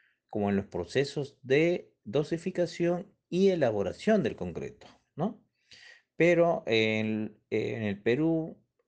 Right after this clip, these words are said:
eh, se está utilizando cada vez con más frecuencia, con más incidencia, el concreto premezclado. El concreto premezclado es elaborado en fábrica, ¿no? Y lo traen ya, eh,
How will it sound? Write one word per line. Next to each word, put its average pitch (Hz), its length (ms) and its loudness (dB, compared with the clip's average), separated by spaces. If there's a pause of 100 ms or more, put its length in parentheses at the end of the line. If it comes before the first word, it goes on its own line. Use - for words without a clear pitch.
eh, 98 220 -6
se - 140 -8
está 160 280 0
utilizando 147 680 -2
cada 180 380 6
vez 156 400 -2
con 110 300 -4
más 165 360 0
frecuencia, 117 960 -2
con 104 140 -10
más 127 180 -4
incidencia, 113 960 -4 (560)
el 107 200 -2
concreto 110 520 -4
premezclado. 127 840 -2
El 101 120 -16
concreto 107 400 -6
premezclado 170 960 0 (480)
es 107 180 -6
elaborado 120 1040 0
en 90 200 -12
fábrica, 98 480 2
¿no? 143 200 -4
Y 160 80 -4
lo 92 180 -4
traen 110 440 0
ya, 117 460 -2
eh, 98 420 -8